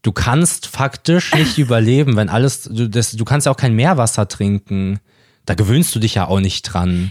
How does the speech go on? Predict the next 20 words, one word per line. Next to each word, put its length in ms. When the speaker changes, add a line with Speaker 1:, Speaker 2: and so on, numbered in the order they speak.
Speaker 2:
Krass, 280
ich 120
glaube 340
wirklich, 300
wir 60
hatten 200
das 180
Gespräch 420
schon 180
mal 120
und 120
da 120
war 140
mein 300
Punkt 420
der, 120
den 140
du 100
gerade 420
ausführst. 840